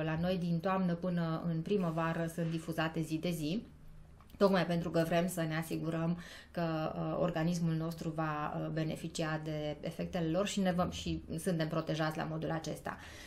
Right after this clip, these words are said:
Așadar, vom folosi blendul on guard, uh, pentru orice fel de probleme cauzate de, sau care apar în sezonul rece sau la schimbarea dintre anotimpuri. Este un blend pe care îl folosim atunci când vrem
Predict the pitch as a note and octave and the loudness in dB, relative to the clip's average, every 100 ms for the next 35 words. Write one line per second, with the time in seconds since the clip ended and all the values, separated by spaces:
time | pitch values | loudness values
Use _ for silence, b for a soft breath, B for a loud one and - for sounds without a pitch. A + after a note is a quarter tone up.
0 | B B B B - - G#3+ A#3+ G#3 B3 | B B B B 0 2 4 4 6 8
1 | C4+ C#4 - - G3+ A#3+ A3+ G#3+ G3+ G3 | 8 6 0 -4 4 4 8 8 8 6
2 | A3 A3+ F#3 F#3+ G3 F#3+ E3+ E3 F3+ F#3 | 4 4 6 6 6 6 4 4 6 6
3 | G3 F3 F#3+ E3+ E3+ E3+ F3+ F#3+ F#3 F#3 | 4 2 0 0 2 2 2 0 0 0
4 | F3 F3 F3 D#3+ F#3 A3 A3+ A3+ E3+ E3 | 0 0 0 2 4 6 4 4 2 4
5 | E3+ F3 F3 D#3+ E3 D#3+ D#3 D#3 D#3+ D3+ | 2 2 0 -2 0 0 -2 -2 -2 0
6 | F3 G3 G3+ F#3 - D#3 F3+ E3+ D#3+ F#3+ | 2 2 2 0 -2 -2 0 0 0 0
7 | G#3+ F#3+ D#3 D#3 D#3+ D3+ E3 D#3 D3+ D#3 | 0 -2 -4 -4 -4 -2 0 0 -2 -2
8 | D#3 D3 C#3 G3 G#3+ A3 A3+ B B B | -4 -4 0 2 4 4 2 B B B
9 | G3 G3+ G3+ G3 F#3 F#3+ F3+ F#3+ G#3+ G3+ | 0 0 2 2 4 2 2 4 2 2
10 | G3 F3+ F3 F3+ F3 E3 F3 - F#3 F#3 | -2 0 2 2 2 2 0 0 0 2
11 | E3 E3 G#3+ G3 D#3 F3 E3+ E3 D#3 E3+ | 0 0 2 0 2 0 0 -2 0 0